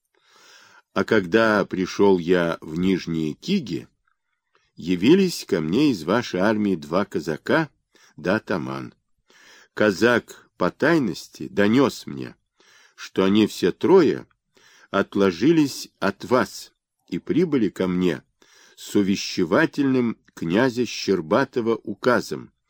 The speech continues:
отвращать людей от вашего величества. Тех двух казаков да атамана я велел повесить».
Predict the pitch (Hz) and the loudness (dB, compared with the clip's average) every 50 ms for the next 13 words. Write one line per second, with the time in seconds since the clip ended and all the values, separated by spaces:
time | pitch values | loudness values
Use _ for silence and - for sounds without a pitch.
0 | _ _ _ _ - - _ _ _ _ _ _ - 98 98 - - - 95 98 | _ _ _ _ -20 -20 _ _ _ _ _ _ -2 -2 -2 -4 -4 0 2 2
1 | 92 - - - - - - 120 131 123 - - 92 87 90 87 76 73 80 95 | 2 0 -2 -8 -8 -2 2 2 2 2 0 -4 -6 -6 -6 -6 -4 -2 0 0
2 | 85 71 57 - _ _ _ _ _ - 80 - - 82 76 73 65 - - 78 | 0 0 -2 -8 _ _ _ _ _ -10 -10 -10 -8 -8 -8 -8 -8 -10 -14 -14
3 | 73 65 67 69 69 64 64 64 - - - - - - - - - - _ _ | -14 -14 -12 -12 -12 -14 -14 -16 -18 -20 -20 -20 -20 -20 -20 -20 -20 -20 _ _
4 | _ _ _ _ _ _ _ - - - - _ _ _ _ - - 107 127 135 | _ _ _ _ _ _ _ -20 -20 -20 -20 _ _ _ _ 0 4 6 6 6
5 | 120 - - 87 82 - 131 127 - - - 107 90 78 92 82 - _ - - | 4 2 -4 -2 2 4 4 4 2 0 -2 -2 0 0 0 -2 -2 _ 4 4
6 | 180 185 - - - - _ _ _ _ _ _ _ _ _ _ _ - 69 92 | 6 6 4 2 -6 -20 _ _ _ _ _ _ _ _ _ _ _ -4 0 0
7 | 101 98 92 - - 98 90 80 71 69 64 62 62 60 58 - _ _ _ - | 2 2 0 0 -2 -2 -2 -2 -4 -6 -8 -10 -12 -14 -16 -20 _ _ _ -2
8 | 85 107 139 170 180 196 185 165 143 151 156 - - 151 139 87 76 - - - | 2 2 4 6 6 6 6 6 4 2 0 -2 -4 -4 -4 -6 -8 -10 -12 -14
9 | - - - - - - | -16 -16 -18 -20 -20 -20